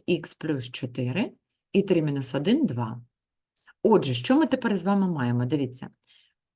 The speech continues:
координати вектора А Б і координати вектора А. А вектори наші колініарні. Давайте згадаємо іще раз, що це ми знаємо про колініарні вектори. Ми з вами тільки що про це вже казали.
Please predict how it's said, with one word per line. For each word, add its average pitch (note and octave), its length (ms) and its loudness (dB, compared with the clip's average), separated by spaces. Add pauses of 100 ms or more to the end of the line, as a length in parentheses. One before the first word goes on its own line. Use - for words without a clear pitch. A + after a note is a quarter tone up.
(140)
координати G#3+ 580 4
вектора E3 480 -2
А C3 220 -2
Б A3 360 -2
і E3 80 -4
координати E3+ 640 0
вектора E3+ 520 -6
А. B2 220 -6 (640)
А F3 140 2
вектори C#4+ 540 4
наші C#4+ 340 2
колініарні. E3+ 1000 -6 (1040)
Давайте F3+ 380 0
згадаємо D3+ 680 -2
іще D3 340 -6
раз, B2+ 260 -12 (300)
що - 320 -2
це F3+ 140 -2
ми D#3+ 100 -4
знаємо C#3+ 340 -4
про C#3+ 160 -6
колініарні D#3 600 -6
вектори. A#2+ 480 -10 (500)
Ми D#3+ 120 -2
з C3 80 -6
вами C3+ 220 -4
тільки B2+ 300 -8
що B2+ 200 -8 (180)
про C#3+ 140 -8
це - 140 -12
вже B2 180 -8
казали. B2 500 -10